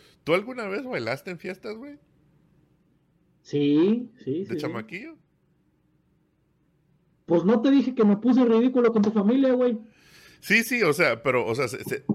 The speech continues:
Speaker 1: ah, para ti era común, o sea, se te decía normal bailar, porque, pues,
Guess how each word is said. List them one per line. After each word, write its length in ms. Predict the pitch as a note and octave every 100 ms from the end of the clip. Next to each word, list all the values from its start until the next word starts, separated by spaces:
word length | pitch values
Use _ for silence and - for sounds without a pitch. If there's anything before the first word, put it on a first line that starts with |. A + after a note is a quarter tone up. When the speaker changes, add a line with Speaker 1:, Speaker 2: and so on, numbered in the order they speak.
| - -
Speaker 1:
ah, 180 | A2
para 200 | A2+ A2 C3+
ti 100 | C#3+
era 200 | D3+ -
común, 320 | B2 A#2+ C3
o 100 | G#2+
sea, 140 | A2+ A2+
se 140 | A2+
te 100 | G#2+
decía 300 | G#2+ A2 C3
normal 540 | C3+ B2 G#2+ A2 A#2+ A#2+
bailar, 420 | A2 A2+ B2+ G2+ -
porque, 200 | G2+ -
pues, 240 | A2